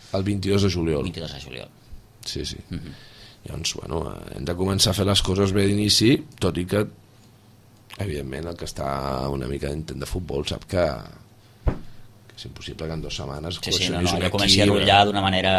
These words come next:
Speaker 1: Sí, sí,
Speaker 2: evident.
Speaker 1: és impossible, no?
Speaker 2: Mm.
Speaker 1: Però hem d'intentar donar bona imatge, això és evident.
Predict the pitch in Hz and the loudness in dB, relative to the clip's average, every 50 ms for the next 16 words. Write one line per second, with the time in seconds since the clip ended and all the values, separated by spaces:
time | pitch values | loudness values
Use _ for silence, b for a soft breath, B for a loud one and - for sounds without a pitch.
0 | 90 85 82 85 87 92 90 85 82 78 78 80 - - - 80 - 135 117 104 | 4 4 2 0 0 0 0 0 -2 -2 -6 -8 -8 -8 -2 2 2 4 4 4
1 | 82 90 110 107 104 98 95 98 98 B B B B B B B B B B B | 4 2 2 2 2 2 2 0 -2 B B B B B B B B B B B
2 | B - - 101 110 113 117 113 101 113 104 98 - 101 107 107 104 98 98 104 | B -4 0 2 6 6 6 6 6 6 4 6 6 4 4 4 4 2 2 2
3 | 113 110 98 87 78 98 - - - 87 78 82 98 90 80 82 87 85 87 87 | 0 0 -2 -2 -4 -2 -2 -2 -4 -4 -6 -6 -6 -6 -6 -4 -4 -4 -4 -4
4 | 82 85 101 | -6 -8 -10